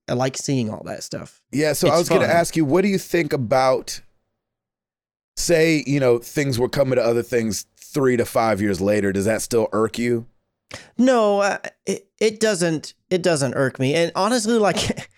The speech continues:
Speaker 1: <laughs> at the end of the day, what I would really ultimately like to see happen is I would like to see PlayStation continue to make consoles.
Speaker 2: Yep.
Speaker 1: And I'd got, I'd ha-, I'm fine with Microsoft continuing to make hardware 'cause there seem to be, wanna be a service place and, like, we'll,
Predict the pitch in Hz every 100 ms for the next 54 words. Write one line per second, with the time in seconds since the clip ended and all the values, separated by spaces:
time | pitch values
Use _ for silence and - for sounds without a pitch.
0 | _ _ - - 175 180 208 220 170 143
1 | 165 190 143 127 - _ _ _ 151 175
2 | 165 156 127 127 160 208 220 214 160 180
3 | 190 190 190 185 160 175 170 143 175 139
4 | 156 165 143 131 160 165 156 165 165 160
5 | - 165 160 151 135 _ _ _ _ -
6 | 175 175 196 - 190 165 143 156 175 180
7 | 180 180 - 156 139 147 143 139 - _
8 | _ _ _ 123 - _ 151 143 139 -
9 | 165 165 156 - 151 151 147 170 156 160
10 | 160 147 180 175 160 147 151 160 165 170
11 | 156 160 143 175 160 139 165 165 170 165
12 | 180 180 156 123 143 131 - 160 151 143
13 | 156 151 147 143 143 123 151 160 160 165
14 | 165 147 135 113 143 202